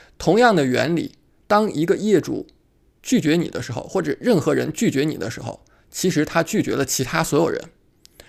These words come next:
这个时候呢，恰恰是你应该往前走的时候，因为只要当你突破了他，你搞定了他，好了，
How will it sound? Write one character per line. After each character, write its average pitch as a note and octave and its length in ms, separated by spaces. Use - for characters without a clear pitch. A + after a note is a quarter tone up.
这 C#4+ 140
个 F#3+ 100
时 E3 100
候 D#3 140
呢， C3+ 120
恰 - 360
恰 D#3 260
是 - 340
你 C3+ 400
应 G3 300
该 F3+ 340
往 C3 220
前 D3 280
走 - 240
的 - 140
时 - 120
候， - 220
因 G3 140
为 A3 100
只 - 180
要 C#3+ 160
当 F#3 260
你 - 180
突 - 160
破 G3+ 160
了 - 80
他， E3+ 420
你 F#3 180
搞 B2 180
定 F3 140
了 D3 100
他， E3 420
好 B2+ 160
了， C3 280